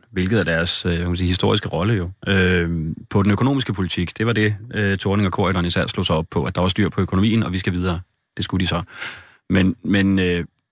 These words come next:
så skete der så det skifte, at, at nu er det så udlændingepolitikken, øh, man især bruger som slagnummer for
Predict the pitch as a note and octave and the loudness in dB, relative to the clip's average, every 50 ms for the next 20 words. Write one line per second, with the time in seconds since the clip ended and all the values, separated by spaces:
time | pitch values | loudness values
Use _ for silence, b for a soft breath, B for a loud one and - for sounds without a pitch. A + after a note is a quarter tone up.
0 | _ _ _ _ _ _ _ _ - - A2+ C3 - D3+ C#3+ D3 A#2+ B2+ B2 A2 | _ _ _ _ _ _ _ _ -6 -4 -4 0 -2 -2 0 0 0 0 0 0
1 | B2 A#2 - B2+ B2 - - G2 F#2 - - F#2+ F2+ A#2 B2+ B2+ B2+ A#2+ A#2 A2 | 0 0 2 0 0 2 0 -2 -2 0 -4 -2 0 2 2 2 2 2 2 2
2 | A#2+ C3 C#3+ A#2+ G2+ F2+ - G2+ F#2 - - F#2+ F2+ G2 F2+ - _ _ - - | 2 2 2 0 0 -2 -2 -4 -4 -2 -2 -2 -2 -2 -4 -4 _ _ -4 0
3 | F#2 F#2 F2+ F2+ F2+ F#2 F#2 - A2+ F#2+ - F#2+ G2+ G2 G2 F2+ G2 F2+ F#2 G2 | 2 2 2 2 2 2 2 2 0 -2 0 0 -2 0 0 0 0 0 2 2
4 | F#2 E2 F2 F2+ - - G2+ G2 G2 - - | 0 0 -2 -4 -2 0 0 0 0 -2 -2